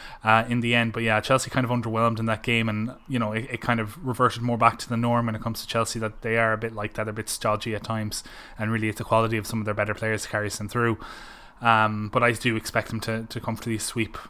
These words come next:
um, Zenit aside and probably sweep Chelsea, uh, Tottenham aside at the weekend. Um, I think that'll be, uh, yeah, Spurs,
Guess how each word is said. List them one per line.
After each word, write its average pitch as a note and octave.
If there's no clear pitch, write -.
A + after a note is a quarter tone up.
um, G#2+
Zenit A#2
aside A2
and G#2+
probably A#2+
sweep A2
Chelsea, A2
uh, G#2+
Tottenham A#2+
aside G#2+
at G2+
the G#2+
weekend. G#2
Um, G2+
I G#2
think A2
that'll A2+
be, G#2+
uh, G#2
yeah, G2
Spurs, C3+